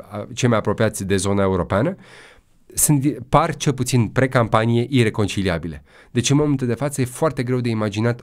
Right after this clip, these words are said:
orice fel de coaliție dacă fiecare rămâne la retorica sa din pre-campanie.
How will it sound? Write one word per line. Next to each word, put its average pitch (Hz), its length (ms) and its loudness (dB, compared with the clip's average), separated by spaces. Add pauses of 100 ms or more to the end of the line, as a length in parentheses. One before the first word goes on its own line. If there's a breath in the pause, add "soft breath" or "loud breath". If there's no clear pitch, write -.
orice 123 320 0
fel 110 180 -2
de 101 100 0
coaliție 101 420 0
dacă 113 260 -2
fiecare 123 500 2
rămâne 101 320 2
la 117 120 0
retorica 127 420 -2
sa 139 160 -4
din 143 380 -2
pre-campanie. 143 600 -4